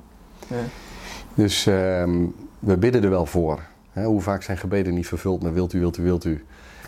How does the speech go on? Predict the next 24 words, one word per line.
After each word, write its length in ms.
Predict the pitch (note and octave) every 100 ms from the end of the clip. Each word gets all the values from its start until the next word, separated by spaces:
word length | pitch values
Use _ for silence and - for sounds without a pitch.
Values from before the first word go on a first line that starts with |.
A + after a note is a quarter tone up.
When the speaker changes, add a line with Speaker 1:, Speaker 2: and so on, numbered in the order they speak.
| -
Speaker 2:
En, 360 | G#2 F2 E2
eh, 300 | E2 E2 E2 D#2 -
moest 220 | G#2 F#2+
kijken. 440 | - F3 - F2 - - A#2+ B2+
Als 140 | A#2+
je 120 | B2
op 100 | B2+
een 60 | A#2+
rijtje 320 | C3+ C#3+ A#2
zet 200 | G2 F#2
waar 120 | G#2+
je 140 | A2 G2+
ge-, 120 | -
om 160 | G#2+
gevraagd 400 | F#2+ F#2 B2 A#2+
hebt, 140 | G2+ F2+
hoeveel 520 | G#2 B2+ - B2+ A#2+
je 240 | G#2 F#2+ G2
dan 260 | G2+ G2 -
hebt 300 | G2+ - -
om 160 | G2
voor 180 | F2+ F2+
te 140 | - D#2+
danken. 400 | E2+ C3+ A#3+